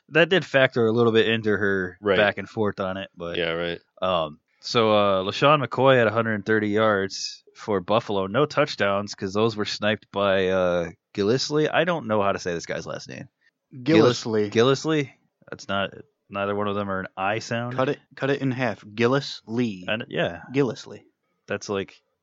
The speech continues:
Speaker 1: like joyfully, like Gillislee. He did
Speaker 3: Yeah.
Speaker 1: it Gillislee.
Speaker 2: Yeah, yeah.
Speaker 1: <laughs> Um,
Speaker 2: Gillis, Gillis. Uh.
Speaker 1: <laughs> So,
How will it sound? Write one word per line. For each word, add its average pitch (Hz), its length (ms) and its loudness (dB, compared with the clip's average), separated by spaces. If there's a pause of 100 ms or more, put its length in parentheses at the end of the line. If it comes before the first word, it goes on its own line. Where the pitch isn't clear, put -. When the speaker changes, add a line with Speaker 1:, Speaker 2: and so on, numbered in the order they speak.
(100)
Speaker 1:
like 98 180 -10
joyfully, 98 520 -4
like 87 240 -8
Gillislee. 92 500 -6 (280)
He 110 80 -6
did 110 100 2
Speaker 3:
Yeah. 160 80 4
Speaker 1:
it 123 140 -4
Gillislee. 104 560 -2
Speaker 2:
Yeah, - 280 -6 (120)
yeah. 120 180 -2 (1040)
Speaker 1:
<laughs> - 20 -4
Um, 87 380 -2 (540)
Speaker 2:
Gillis, 104 420 -8
Gillis. 92 580 -16
Uh. - 1000 -20
Speaker 1:
<laughs> - 100 -14 (800)
So, - 200 -2